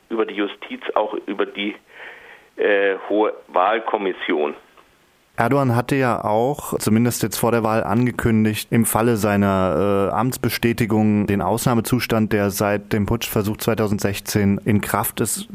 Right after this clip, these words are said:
Speaker 2: dann aufzuheben. Ist das was, was man jetzt auch denken könnte, dass seine Wählerinnen und Wähler wollen, dass das passiert? Und ist damit zu rechnen, dass er den tatsächlich aufhebt?
Speaker 1: Oh, das ist natürlich eine Frage an Erdogan selber, <laughs> aber, äh,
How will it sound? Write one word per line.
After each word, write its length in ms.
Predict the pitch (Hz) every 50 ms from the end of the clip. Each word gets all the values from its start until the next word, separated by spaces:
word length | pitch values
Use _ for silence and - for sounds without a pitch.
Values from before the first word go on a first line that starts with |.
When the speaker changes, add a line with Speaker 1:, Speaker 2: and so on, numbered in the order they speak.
| - -
Speaker 2:
dann 140 | 113 110 -
aufzuheben. 800 | 95 95 107 135 - - - 156 131 139 147 151 156 156 165 170 - - - - - - - - -
Ist 180 | - - - -
das 140 | 135 107 120
was, 180 | 120 - -
was 140 | 113 101 -
man 180 | 117 113 107 107
jetzt 160 | 101 101 -
auch 220 | - 101 107 -
denken 260 | - 123 117 107 110
könnte, 220 | 98 113 110 101 101
dass 180 | 110 98 -
seine 260 | - 104 101 101 95 90
Wählerinnen 340 | 104 110 120 107 107 104
und 180 | 98 95 90 85
Wähler 340 | 101 110 127 143 143 131 123
wollen, 240 | 135 135 135 131 127
dass 160 | 127 - -
das 120 | 127 -
passiert? 520 | - 107 98 - - - 127 143 156 156 -
Und 160 | 98 95 92
ist 160 | - - -
damit 160 | 107 101 95
zu 80 | - 104
rechnen, 380 | 92 98 107 - - 147 135
dass 140 | 117 113 -
er 40 | 127
den 140 | 117 117 110
tatsächlich 420 | 101 95 - 107 - - 95 -
aufhebt? 480 | - 98 - - - 160 175 - - - _ _ - - - - - - - - -
Speaker 1:
Oh, 160 | - 127 120 123
das 140 | 120 123
ist 80 | 123 135
natürlich 260 | 143 131 123 131 120
eine 120 | 127 123 -
Frage 320 | - - 110 110 117 113
an 100 | 95 -
Erdogan 460 | - 107 117 117 120 110 107 110 104 -
selber, 600 | 117 120 131 - - - - 113 107 - 139 -
<laughs> 60 | - -
aber, 340 | 110 120 117 113 - -
äh, 220 | - 120 120 113